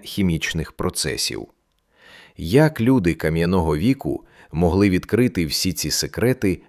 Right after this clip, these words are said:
без попереднього досвіду? Можливо, технології металургії були передані людям уже в готовому вигляді від попередників.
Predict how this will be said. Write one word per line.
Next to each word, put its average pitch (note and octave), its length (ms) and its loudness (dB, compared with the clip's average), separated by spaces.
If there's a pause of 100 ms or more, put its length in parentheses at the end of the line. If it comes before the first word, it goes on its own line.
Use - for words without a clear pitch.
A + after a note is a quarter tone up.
без F2+ 400 2
попереднього E2 680 0
досвіду? A#1+ 600 -2 (920)
Можливо, C#3 560 6
технології G#2 840 2
металургії E2 960 -2 (220)
були F2+ 320 2
передані E2 520 0
людям A2+ 480 2
уже F#2 300 0
в F2 60 0
готовому D#2+ 640 -2
вигляді G2 640 -2 (160)
від D#3 240 -4
попередників. - 800 -4